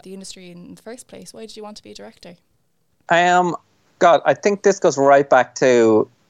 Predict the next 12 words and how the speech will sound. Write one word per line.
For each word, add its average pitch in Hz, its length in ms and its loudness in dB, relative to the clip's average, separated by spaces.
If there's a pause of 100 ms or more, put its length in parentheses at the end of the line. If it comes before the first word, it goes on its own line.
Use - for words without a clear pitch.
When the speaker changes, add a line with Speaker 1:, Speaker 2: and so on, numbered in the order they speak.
(180)
Speaker 2:
when 127 240 0
we 117 100 0
had 120 320 -2 (200)
video 123 340 2
camera 113 580 0
back 113 280 0
when 113 100 -2
I 107 40 0
was 107 120 -4
a 110 60 -2
kid. 113 420 0
Like, 123 260 0